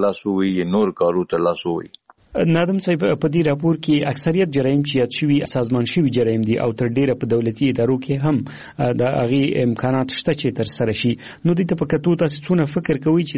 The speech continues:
Speaker 2: دغه، اه، جرایم سازمان شوي جرایم وي او په سیستماتیک ډول په دولتي ادارو کې د ترسره کېدو شرایط مساعد شوي وي؟
Speaker 1: داسې و چې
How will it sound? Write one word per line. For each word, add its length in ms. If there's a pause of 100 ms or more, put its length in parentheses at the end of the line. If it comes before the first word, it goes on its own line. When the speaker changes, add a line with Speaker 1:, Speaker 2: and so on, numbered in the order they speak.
Speaker 2:
دغه، 200
اه، 760 (120)
جرایم 360 (160)
سازمان 400
شوي 340
جرایم 420
وي 120 (260)
او 120
په 100
سیستماتیک 720
ډول 240 (160)
په 80
دولتي 480
ادارو 320
کې 400
د 220
ترسره 320
کېدو 520
شرایط 440
مساعد 440
شوي 220
وي؟ 100 (880)
Speaker 1:
داسې 240
و 140
چې 180